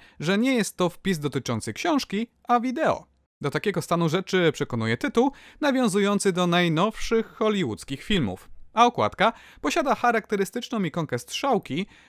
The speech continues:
która kojarzy się nam z przyciskiem odtwarzaj znanym z popularnych serwisów, chociażby YouTube'a. Po zakupie takiej książki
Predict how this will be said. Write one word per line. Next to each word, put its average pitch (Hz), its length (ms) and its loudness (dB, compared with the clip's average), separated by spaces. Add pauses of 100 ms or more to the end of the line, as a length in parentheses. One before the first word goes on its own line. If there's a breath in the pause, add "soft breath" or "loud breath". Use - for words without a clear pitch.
która 269 260 2
kojarzy 175 500 0
się 170 160 -4
nam 165 200 0
z - 60 -10
przyciskiem 131 500 -6
odtwarzaj 196 720 2
znanym 147 480 -2
z - 140 -12
popularnych 139 720 -2
serwisów, 127 540 -8
chociażby 143 540 -2
YouTube'a. 156 300 -4 (600)
Po 262 120 2
zakupie 262 360 -2
takiej 123 220 -4
książki 214 440 -6